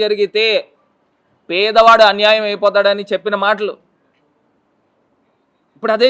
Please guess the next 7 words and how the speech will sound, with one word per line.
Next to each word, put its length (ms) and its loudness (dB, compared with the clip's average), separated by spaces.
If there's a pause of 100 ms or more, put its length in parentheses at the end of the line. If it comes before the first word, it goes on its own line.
జరుగుతూ 260 0 (100)
ఉంది, 140 -12 (1200)
పేదవాడు 480 0
అన్యాయం 340 -2
అయిపోతా 340 -2
ఉన్నాడు. 220 -12 (2500)
ఇవాళ 260 2